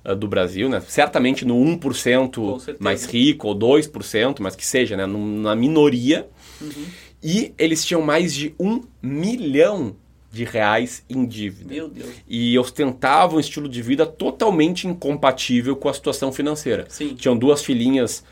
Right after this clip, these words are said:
Speaker 1: num colégio particular super caro, tinham casa no litoral, tinham apartamento em Gramado. A casa que eles viviam, o apartamento, era um apartamento super grande numa região nobre da cidade, caríssimo,
Speaker 2: Bah.
Speaker 1: e endividados a mais de um milhão de reais. Era, acho que era,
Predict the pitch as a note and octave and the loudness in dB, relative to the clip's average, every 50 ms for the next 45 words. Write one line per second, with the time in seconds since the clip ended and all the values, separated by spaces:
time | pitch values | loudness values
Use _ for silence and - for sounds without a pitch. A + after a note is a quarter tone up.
0 | - _ - A#2+ B2 B2 B2 A#2+ A#2 A2+ A2 - - A2+ - - - - A#2+ A#2 | -20 _ -6 -6 -4 0 2 2 4 2 0 0 -4 -4 -4 -6 -8 0 2 2
1 | A2 A2 - - - G#2+ - A#2 G#2 - - - C3+ C#3+ D3 C#3 C3+ C3 C3+ C3 | 2 2 0 -10 -12 -8 -4 -4 -6 -4 -2 0 2 2 4 4 4 4 2 0
2 | B2+ - - - - - - - C#3+ C3+ B2+ A#2+ B2 - A#2 A#2 A#2 A2 A#2 A2 | -2 -4 -16 -20 -20 -16 -8 -2 0 0 0 0 -2 0 0 0 0 0 0 -2
3 | G2+ - - - - A2+ A#2+ A2 G#2+ G#2 G#2+ A2 G2+ G2+ A#2 B2+ C#3 C3+ C#3 C3+ | -2 -2 -4 -12 -8 -6 -4 -4 -4 -6 -2 -2 0 2 4 6 6 6 4 2
4 | B2+ - - _ _ - - - C#3 C3+ B2 B2 - B2+ - - C3 A#2+ A2+ A2+ | 0 -4 -12 _ _ -12 -4 0 2 2 2 0 0 -4 0 0 0 0 0 -2
5 | A2 G#2 G#2+ A2+ A2 G#2+ G2+ G2 F2+ F#2+ G2 G#2+ B2 C3 C3+ C3 B2+ B2 B2+ B2+ | -4 -4 -4 -6 -6 -4 -2 -2 -2 -2 0 2 4 4 4 4 2 0 -2 -2
6 | B2+ - - - _ _ - - G#2+ A2 A2 G#2+ G#2+ - - D3+ C#3+ D#3+ D#3+ D#3+ | -2 -6 -18 -20 _ _ -2 0 2 2 2 2 0 -2 0 2 2 2 2 0
7 | D#3+ - D3 C3+ B2 C3 A#2+ G#2+ B2+ C3 B2 A#2 - A2+ - - A2+ A#2 A#2+ B2 | -4 -6 -6 -4 -2 -4 -2 0 2 2 2 2 0 -2 -2 -2 -2 -2 -2 -2
8 | A#2+ A#2 - A#2+ - B2+ A#2+ B2 B2 - - - D#3+ D3+ D#3 D3+ B2 G2+ A2 A2+ | -4 -2 -2 -2 0 0 0 0 0 -4 -6 -6 -6 -2 0 0 0 0 2 2
9 | B2 C3 C3 A#2+ A#2 B2 A2+ A#2 A2+ A2 A2+ B2 A#2 A2 G#2+ G#2+ A#2+ C3 B2 C3 | 4 2 2 0 0 0 0 0 0 -2 -2 -2 -2 0 2 4 4 4 4 2
10 | A#2 A2+ A2 - - A2+ G#2+ G#2+ G#2 A2+ A#2 A#2 A2 G#2 - A2 F#2 F#2 A2 C3 | 0 0 -2 -2 -2 -4 0 2 2 4 2 2 -2 -6 -4 -4 -2 0 0 0
11 | C#3+ C#3 - - C#3+ D3 D3+ D3+ D#3 - - - - - - D3+ G3+ - - - | 0 0 -2 -4 -2 -2 -2 -2 -4 -10 -16 -16 -14 -4 -2 0 0 0 -2 -4
12 | D#3+ D3+ B2 B2 B2+ B2+ B2+ C3+ C3+ - C#3+ C3 B2+ B2+ D3+ F3+ D3+ C3+ B2 D3 | -4 -4 -4 -4 2 4 4 4 4 2 2 2 4 2 2 0 -2 -4 -4 -4
13 | D#3+ E3+ E3+ D3 C#3 C#3+ C#3+ C#3+ A#2 A2+ A2+ G#2+ G#2 - G#2+ A2 - - D3 C3 | -2 -2 0 0 2 0 0 0 0 0 2 2 2 2 0 -2 -2 -2 0 0
14 | B2 B2 | 0 0